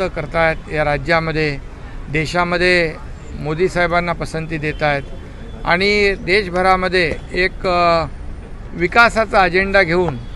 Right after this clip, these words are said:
आम्ही निवडणूक लढवतोय. महाराष्ट्रात देखील विकासाचा अजेंडा घेऊन आम्ही पुढे जातोय. त्यामुळे विरोधकांच्या पायाखालची वाळू सरकली आहे, त्यांना काय क-, ब-, ब-, बोलावं आणि काय आरोप करावे तेच सुचत नाही आणि म्हणून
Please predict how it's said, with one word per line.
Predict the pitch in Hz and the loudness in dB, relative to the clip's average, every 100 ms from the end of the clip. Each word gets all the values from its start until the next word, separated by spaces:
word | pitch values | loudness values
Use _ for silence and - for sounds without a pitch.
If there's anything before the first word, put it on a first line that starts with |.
| - | -6
आम्ही | 156 165 | -4 -2
निवडणूक | 156 160 165 160 | -2 -2 -2 -2
लढवतोय. | 165 165 175 190 | 0 2 0 -2
महाराष्ट्रात | 160 139 170 170 208 | 0 0 0 0 0
देखील | 180 180 185 | 0 0 -2
विकासाचा | 151 147 190 190 202 185 | -2 0 0 0 0 2
अजेंडा | 160 170 170 156 - - - - - | 4 2 4 2 2 -6 -8 -8 -4
घेऊन | 151 190 | 0 2
आम्ही | 208 180 | 2 0
पुढे | 160 170 170 | 0 0 2
जातोय. | 156 151 156 139 131 - - - - | 2 0 -2 -4 -6 -12 -12 -12 2
त्यामुळे | 208 208 226 233 233 226 - - - | 2 4 6 8 8 6 0 -10 -8
विरोधकांच्या | 180 175 208 208 208 202 202 | -2 2 2 2 0 0 0
पायाखालची | 202 180 185 175 180 180 196 | 0 4 4 4 0 -2 0
वाळू | 175 160 180 | 2 2 2
सरकली | 165 160 156 160 | 0 -2 -2 -2
आहे, | 143 127 123 - - - - | -2 -2 -6 -10 -10 -10 -2
त्यांना | 180 196 | 2 2
काय | 214 190 220 | 4 6 6
क-, | 226 - - | 4 -4 -8
ब-, | - - | -8 -6
ब-, | 123 127 131 190 | -6 -6 -4 -2
बोलावं | 170 180 196 202 202 | 2 8 8 8 6
आणि | 190 196 | 4 2
काय | 180 190 | 2 6
आरोप | 196 190 190 | 6 6 2
करावे | - 190 190 | 0 0 0
तेच | 190 220 208 | 0 -2 -2
सुचत | 175 165 175 - | -4 -2 -4 -2
नाही | 160 143 143 - - - - | -4 -4 -6 -12 -12 -10 -6
आणि | 170 | -2
म्हणून | 180 190 233 214 | 2 4 4 2